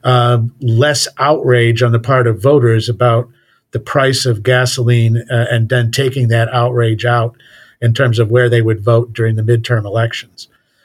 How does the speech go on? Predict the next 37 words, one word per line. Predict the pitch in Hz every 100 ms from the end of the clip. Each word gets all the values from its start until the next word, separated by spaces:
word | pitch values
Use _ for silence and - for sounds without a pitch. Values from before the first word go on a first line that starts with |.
| _ -
Uh, | 120 117
and | 135
so | 151 190
we | 180
end | 190
up | 190 185
with | 151
this | 147 139
rather | 160 139
strange | - 160 165 165 -
situation | 147 - 135 135 127 101
now | 107 185 208 117
that | 113
we | 110
face | 110 127 117 -
now, | 113 147 127 113
in | 107
which, | 120 113 - _ _ _ _ _ -
uh, | 120 123
we | 123
had | 123 123
a, | 117 113 117 -
a, | 127 117 - _ _ _ -
a | 123 113 117 -
strate-, | - 117 - 170 - _ -
strategic | 131 120 196 151 135 _ _
petroleum | 123 - 240 214 131
reserve, | 117 123 117
which | 120 113
is | 117
at | 120
its | 120 117
lowest | 127 175 156 -
point | 175 151 - - _ _ - -
since | 139 117 113
nineteen | 113 156 190 - 180 156
eighty-four | - 147 147 127 - - 170 226 95 - -